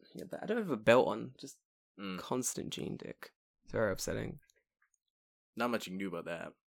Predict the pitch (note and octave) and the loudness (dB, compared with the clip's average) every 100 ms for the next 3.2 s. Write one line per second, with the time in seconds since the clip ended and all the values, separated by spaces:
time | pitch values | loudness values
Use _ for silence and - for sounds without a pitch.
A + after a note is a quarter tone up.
0 | _ _ _ - - - - - _ - | _ _ _ -14 -12 -12 -14 -20 _ -20
1 | - - _ _ - E3+ A#2+ A2+ A2 - | -20 -20 _ _ 0 2 6 6 6 2
2 | - - - - _ - A#2+ - A2 - | -6 -6 -8 -12 _ -4 -2 -2 -4 0
3 | A#2+ | -2